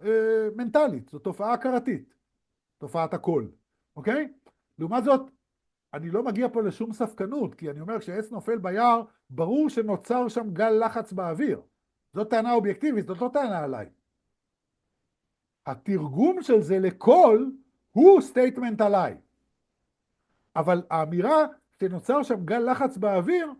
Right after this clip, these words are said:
זאת טענה על המציאות עצמה, והיא טענה נכונה, על המציאות הפיזיקלית. כשאני שואל את אותה שאלה בפיזיק-, במתמטיקה, אז אני בעצם אומר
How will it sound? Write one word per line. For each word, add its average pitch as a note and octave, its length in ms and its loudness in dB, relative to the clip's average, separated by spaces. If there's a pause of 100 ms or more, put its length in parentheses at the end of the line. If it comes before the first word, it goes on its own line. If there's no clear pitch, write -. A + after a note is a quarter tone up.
(240)
זאת B3 420 -2 (460)
טענה G3 540 -4
על G3 120 -6
המציאות G#3 380 -8
עצמה, A3 240 -6 (140)
והיא A3+ 220 -2
טענה A3+ 420 -2 (380)
נכונה, B3 360 2 (220)
על C#3+ 160 -14
המציאות F#3 320 -10
הפיזיקלית. G#3+ 640 -2 (320)
כשאני C4 300 -8
שואל D#4 220 2
את A#3 100 -2
אותה C4 240 -2
שאלה B3 260 -6
בפיזיק-, C#4 520 -6
במתמטיקה, F#3 960 -6 (840)
אז A#2+ 120 -12
אני G#3 120 -6
בעצם C4 260 -2
אומר C#4+ 340 4